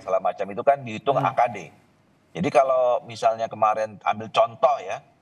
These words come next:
Speaker 1: teman-teman P tiga sembilan belas sebetulnya cukup dibagi, malah ada lebih dua
Speaker 2: Hmm,
Speaker 1: kan.
Speaker 2: oke.
Speaker 1: Kalau satu-satu-satu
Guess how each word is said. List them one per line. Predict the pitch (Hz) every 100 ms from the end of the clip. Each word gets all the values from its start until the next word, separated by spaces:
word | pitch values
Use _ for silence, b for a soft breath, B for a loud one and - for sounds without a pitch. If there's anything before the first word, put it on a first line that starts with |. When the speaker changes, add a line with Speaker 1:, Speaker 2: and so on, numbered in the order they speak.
| _
Speaker 1:
teman-teman | - 101 107 104 110 104
P | 107 104
tiga | 87 73 98 113
sembilan | - 95 90
belas | 98 131 -
sebetulnya | 101 104 104 156
cukup | 151 170 170
dibagi, | 131 120 120 117 113
malah | 92 92 92
ada | 95 95
lebih | - 95 165
dua | 160 165
Speaker 2:
Hmm, | 165
Speaker 1:
kan. | 175 175 185 -
Speaker 2:
oke. | 151 139 135
Speaker 1:
Kalau | 127 104 104
satu-satu-satu | - 110 110 98 110 110